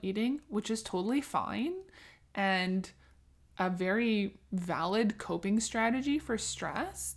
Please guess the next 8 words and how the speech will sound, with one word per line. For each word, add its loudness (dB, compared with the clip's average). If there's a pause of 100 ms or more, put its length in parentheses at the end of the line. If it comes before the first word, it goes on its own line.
There's 2 (180)
obviously 2
other 2
things 0
that -4
you -4
can -2
do, -4